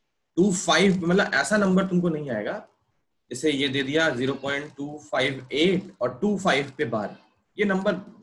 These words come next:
क्या number है? ये बेकार number है, ऐसा number हो ही नहीं सकता ना। ज़ीरो पॉइंट टू फ़ाइव,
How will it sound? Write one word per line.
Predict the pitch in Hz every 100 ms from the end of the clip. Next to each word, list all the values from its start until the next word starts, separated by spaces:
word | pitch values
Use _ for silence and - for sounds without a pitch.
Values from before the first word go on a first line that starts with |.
| _
क्या | - 247
number | 127 107 104
है? |
ये | 110
बेकार | 113 127 180
number | 185 160 -
है, | - _ _ _ _
ऐसा | - 180
number | 175 190
हो | 156 170
ही |
नहीं | 226
सकता | 214 - 156
ना। | - - - _ _ _ _ _ _ _ _ _ _ _ _ _ _
ज़ीरो | 135 151
पॉइंट | 175 175 170 180
टू | 175 185
फ़ाइव, | 175 175 151 156